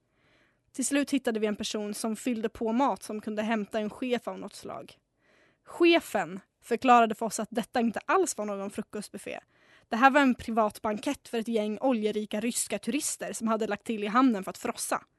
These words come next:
Efter många ursäkter och en dålig ton från båda parter kom vi överens om att tjugo tjugo euro per person var en rimlig summa för att släta överallt. Vi gav detta till chefen i cash och han bad oss sedan att gå.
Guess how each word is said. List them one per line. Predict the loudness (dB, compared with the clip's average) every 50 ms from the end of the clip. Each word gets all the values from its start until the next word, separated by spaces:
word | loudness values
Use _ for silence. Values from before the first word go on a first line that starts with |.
| _ _ _ _ _ _ _ _ _ _ _ _ -4
Efter | -4 -2 0 4 6
många | 6 6 8 6 6 6 6 6
ursäkter | 4 4 2 2 0 -2 -4 -4 -2 0 0
och | 2 2
en | 2 2
dålig | 2 4 4 4 4 2 2
ton | 2 2 2 2 0 -2
från | -2 -2 0 2
båda | 2 2 2 2 2
parter | 2 2 2 2 0 -2 -2 -2 -2 -4 -8 -12 -18 -20 _
kom | 0 4 6 6
vi | 6
överens | 6 6 4 4 4 4 2 0
om | -2
att | -2 -2
tjugo | -2 0 2 2 2 2 0 -4 -8 -8
tjugo | -4 0 2 2 2 2 2 2 4 4
euro | 4 4 4 2 2 0
per | -2 -4 -4 -4
person | -4 -4 -2 -2 -2 -2 0 0
var | 2 2
en | 4 2 2 4
rimlig | 6 6 6 6 6 4
summa | 2 2 2 2 0 0 -2
för | -4 -6
att | -6
släta | -6 -6 -4 -4 -6 -6 -6 -8 -8
överallt. | -8 -8 -8 -10 -12 -14 -20 _ _ _ _ _ _ _ _ _ _ _ _ _ _ _
Vi | -4 2
gav | 6 8 8 8 6
detta | 4 0 -2 -2
till | -4 -4 -4
chefen | -4 -4 0 0 0 0 0 -4 -4 -4 -4 -8 -10 -12 _ _ -12
i | -10 -6
cash | -4 -2 -2 -2 -4 -6 -6 -6
och | -4 -2
han | 0 0 2
bad | 2 2 2 2
oss | 0 -2
sedan | -2 -2 -2 -4 -4 -8 -10
att | -12 -12
gå. | -10 -10 -10 -10